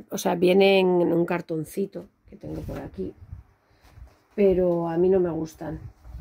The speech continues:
Vien-, vienen estos cartones, pero no me gustan. Prefiero pasarlos a estos y cogerlos directamente desde, desde aquí.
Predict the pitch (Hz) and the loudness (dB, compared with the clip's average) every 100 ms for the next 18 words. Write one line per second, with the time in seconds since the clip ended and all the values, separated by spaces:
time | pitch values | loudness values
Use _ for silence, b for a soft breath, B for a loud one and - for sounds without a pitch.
0 | - - - - - - _ - - - | -14 -14 -16 -18 -20 -20 _ -20 -18 -10
1 | 175 233 233 175 165 170 175 202 - 180 | -8 -8 -8 -6 -4 -4 -6 -8 -10 -6
2 | 196 202 202 180 180 185 160 156 - - | 0 0 0 0 2 0 -2 -6 -10 -18
3 | 170 B B B B B - 185 190 196 | -16 B B B B B -6 0 4 4
4 | 190 - 185 180 170 170 170 175 190 180 | 2 0 -2 0 -2 -2 -2 -2 -6 -8
5 | - 160 170 165 160 160 156 - 151 156 | -8 -6 -2 -2 0 -2 -2 -4 -2 -2
6 | 151 156 156 156 156 151 - - - 165 | -2 -2 -4 -4 -4 -6 -6 -10 -12 -14
7 | 151 131 - - | -12 -14 -12 -14